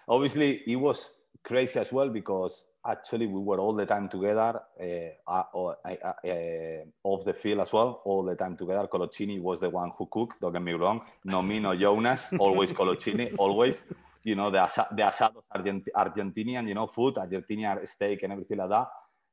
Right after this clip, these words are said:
And, and it was crazy because obviously he used to play, uh, as a s-, left center back. Obviously, I play as a left back and Jonas as, as a,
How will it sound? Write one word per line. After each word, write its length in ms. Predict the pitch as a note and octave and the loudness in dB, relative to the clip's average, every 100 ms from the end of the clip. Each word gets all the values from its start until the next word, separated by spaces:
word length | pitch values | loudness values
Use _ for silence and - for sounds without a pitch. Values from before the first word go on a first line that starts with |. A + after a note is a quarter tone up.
| - | -4
And, 640 | G2+ G2 F#2+ F#2+ F#2 F#2 - | 0 2 2 0 -6 -10 -10
and 340 | G2+ G2 F#2+ F#2+ | -4 -2 -4 -8
it 120 | - G#2+ | -4 0
was 260 | B2+ A#2 | 2 0
crazy 340 | - B2 A#2 G2+ | 0 -2 0 -4
because 300 | F#2 F#2+ G#2 | -2 -2 -2
obviously 280 | G#2+ G#2 | -4 -6
he 120 | G2 G#2 | -6 -4
used 220 | G#2 - | -4 -4
to 60 | G2+ | -4
play, 360 | G2+ F#2+ F#2+ - _ _ _ F#2+ | 0 0 0 -6 _ _ _ -8
uh, 120 | F2 - | -6 -8
as 140 | - | -10
a 20 | |
s-, 400 | - - - - A#2 | -14 -16 -16 -8 -6
left 360 | G2 F#2 G#2 - G#2+ | -2 0 0 0 -10
center 540 | - G#2 G2 G2+ F#2+ - | -4 -4 0 0 0 0
back. 240 | A#2 C#3 E3+ - - | 2 2 0 -14 -10
Obviously, 280 | F#2+ F#2 G2+ | -8 -2 0
I 60 | |
play 140 | F2+ G2 | 0 -2
as 100 | E2+ | -2
a 40 | |
left 180 | G#2+ A#2 | -2 -2
back 160 | A#2+ C3+ - | -2 -2 -4
and 180 | F#2 | -6
Jonas 340 | E2+ F#2 F#2 - | -2 -2 -2 -6
as, 160 | - - F#2 | -14 -12 -10
as 140 | - | -4
a, 320 | F2 E2 E2 | -2 -2 -4